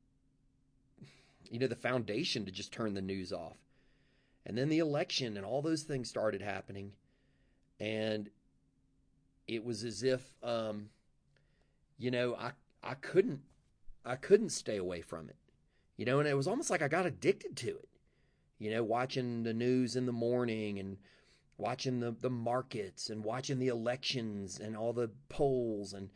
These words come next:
and then, you know, s-, checking out social media. And, and I stayed sober and I went to meetings and I did all Zoom meetings and I, you know, but, but, but boy, it, I just, I just felt like I was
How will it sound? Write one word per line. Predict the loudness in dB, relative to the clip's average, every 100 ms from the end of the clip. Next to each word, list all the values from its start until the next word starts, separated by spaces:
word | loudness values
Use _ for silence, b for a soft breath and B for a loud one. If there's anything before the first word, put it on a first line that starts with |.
| b b b b
and | -2 0
then, | 0 -4
you | 0 2
know, | 4 2 -2 -10 _
s-, | -10 -6 -2
checking | 0 0 -2
out | -2 0
social | 0 2 0
media. | 0 2 2 2 0
And, | -2 -4 -2
and | 0
I | 2
stayed | 0 4 4 4
sober | 4 6 6 4 2
and | 0
I | 2
went | 2 0
to | 0
meetings | 2 4 2 0 -2
and | -4
I | -4
did | -2 0 2
all | 0 -2
Zoom | 2 4 4 4
meetings | 0 -2 -2 -2
and | -4
I, | -6 b b b b _
you | 0
know, | 4 4
but, | 4 2 0 -8 4
but, | 6 6 0 _ _ _ _ _ _ _ _ _ -4
but | -4 -4
boy, | -4 -2 0
it, | -2 -2
I | -2
just, | -2 -2
I | -2
just | -2 -4 -2 2
felt | 4 4
like | -2 0
I | 0
was | 0